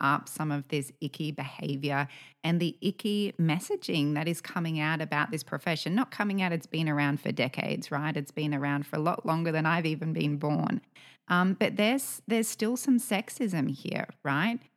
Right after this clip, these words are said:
Um, you know, the, we've ha-, been mocked in the media. I'm gonna say that we were mocked at the end of last year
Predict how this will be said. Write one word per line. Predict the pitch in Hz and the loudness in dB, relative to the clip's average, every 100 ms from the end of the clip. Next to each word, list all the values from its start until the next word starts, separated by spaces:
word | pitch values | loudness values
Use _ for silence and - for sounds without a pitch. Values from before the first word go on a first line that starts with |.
| _ _ - | _ _ -2
Um, | 170 175 175 - - | 2 4 2 -2 -2
you | 175 | 2
know, | 170 175 | 2 2
the, | 180 175 165 - - | 2 2 2 -2 0
we've | 196 214 | 2 2
ha-, | 208 - | 0 -2
been | 185 190 175 165 156 - - | 2 4 4 2 0 -2 2
mocked | 175 208 - | 4 4 2
in | 165 | 0
the | 151 | 4
media. | 147 156 147 - | 4 4 4 4
I'm | 156 | 4
gonna | 151 | 2
say | 151 160 170 | 2 2 2
that | 143 | 2
we | 151 | 0
were | 151 156 | 0 0
mocked | 156 180 - - - | 2 0 -2 -10 -6
at | 151 | -4
the | 165 | 0
end | 151 147 | 2 0
of | 135 | 0
last | 143 147 147 - | -2 -2 -4 -4
year | 151 151 | -2 0